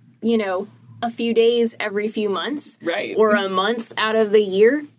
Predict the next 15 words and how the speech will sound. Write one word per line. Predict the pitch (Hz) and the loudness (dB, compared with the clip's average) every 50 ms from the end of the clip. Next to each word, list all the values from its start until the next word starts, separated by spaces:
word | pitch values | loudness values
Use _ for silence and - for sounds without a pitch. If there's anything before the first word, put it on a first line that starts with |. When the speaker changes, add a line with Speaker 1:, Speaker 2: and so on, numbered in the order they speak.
| _ - - - | _ -14 -6 -4
Speaker 1:
no, | - 320 381 403 392 330 - - | -2 0 0 0 -2 -4 -8 -8
not | - 220 262 254 247 220 | -6 -2 -2 -2 0 -2
my | 254 254 247 | -2 0 2
drama, | 226 247 247 247 226 185 175 190 196 - | 2 2 2 0 0 -2 -4 -6 -8 -6
not | 190 202 196 185 | -4 -2 -2 -2
my | 196 190 220 | -2 -2 0
circus, | 226 - 233 240 226 269 262 277 277 - | 2 4 4 4 4 2 -2 -2 -2 -4
not | 190 180 165 - | -4 -2 -2 -2
my | 180 185 | -2 -2
monkeys, | 185 190 202 226 233 269 269 269 269 | -2 -2 -2 0 0 0 -2 -2 -2
don't | - - 185 180 | -4 -6 -6 -4
wanna | 185 185 208 | -4 -4 0
hear | 208 214 208 202 | 2 2 2 2
your | 196 196 | 0 -2
crap. | 196 - 233 190 147 - | -4 -4 -4 -4 -4 -8